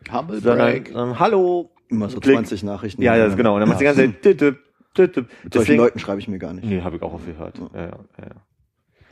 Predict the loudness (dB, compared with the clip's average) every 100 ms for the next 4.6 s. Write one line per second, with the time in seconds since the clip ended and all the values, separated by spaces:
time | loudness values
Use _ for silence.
0 | -20 -2 2 2 0 -4 -6 0 2 4
1 | 2 -2 -8 -4 -2 0 0 2 0 0
2 | 0 0 0 0 2 0 0 -2 0 2
3 | 0 -2 -8 -8 -6 -6 -2 -2 0 0
4 | 0 -2 -4 -2 -2 -4